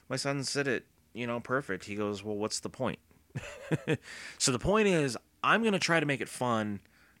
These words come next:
no matter what. We're gonna get some pizza. Told him we'll go to the, to the store. I'll let him pick out whatever candy he wants.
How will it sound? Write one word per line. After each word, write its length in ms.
no 80
matter 220
what. 200
We're 80
gonna 140
get 140
some 100
pizza. 540
Told 180
him 60
we'll 100
go 180
to 60
the, 140
to 140
the 100
store. 380
I'll 60
let 160
him 100
pick 180
out 140
whatever 240
candy 360
he 160
wants. 560